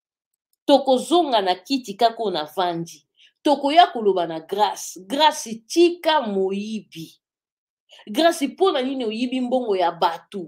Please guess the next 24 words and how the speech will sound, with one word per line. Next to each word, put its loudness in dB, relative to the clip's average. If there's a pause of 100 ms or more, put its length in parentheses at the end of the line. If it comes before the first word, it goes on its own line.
(120)
Bino 4
bana 0
Kinshasa -4
bobangaka -2
te. -4 (140)
Ebele 0
ya 0
cent -4
cinquante -8
mille. -6 (180)
Grace 0
oyibi, -6
tokozonga 2
na -2
kiti -10
oyo -4 (100)
tokoloba. -4 (1040)
Mais 2
en -4 (120)
tout -12
cas, 0 (360)
Grace -4
azwi -4
ata -4